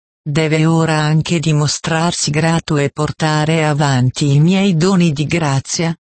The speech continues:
deve soltanto ricordarsi sempre della miseria spirituale dei suoi prossimi, che sono ancora privi di ogni luce.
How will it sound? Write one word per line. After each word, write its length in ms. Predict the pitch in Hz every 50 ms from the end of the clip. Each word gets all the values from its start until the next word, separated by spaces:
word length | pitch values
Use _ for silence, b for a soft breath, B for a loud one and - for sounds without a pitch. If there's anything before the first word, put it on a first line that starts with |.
| _ _ _
deve 340 | - 147 160 160 147 160 156
soltanto 840 | 147 - 170 160 147 - - 156 151 151 156 156 151 - - 160
ricordarsi 840 | 151 165 165 - - 160 156 143 151 175 175 185 196 180 - - 214
sempre 540 | 185 - - - 190 202 208 202 - 180 165
della 340 | 143 151 151 156 160 147 139
miseria 680 | 147 156 143 - - 165 156 147 170 165 170 160 156
spirituale 960 | 139 - - - 180 165 160 190 156 - 202 208 185 165 151 160 170 170 156 151
dei 180 | 151 196 196
suoi 380 | 165 - - 170 160 151 156 151
prossimi, 720 | - 147 135 131 127 - - - 147 135 135 139 143 143 - _ _ _ _ _ _ _ _
che 140 | - 190
sono 360 | 165 - - 165 156 156 151 147
ancora 520 | 151 160 - - - 214 214 208 220 214
privi 440 | - - 202 190 175 165 143 165 160
di 140 | 160 170 170
ogni 380 | 165 180 202 202 196 180 165
luce. 500 | 143 135 131 135 131 - - - 135 131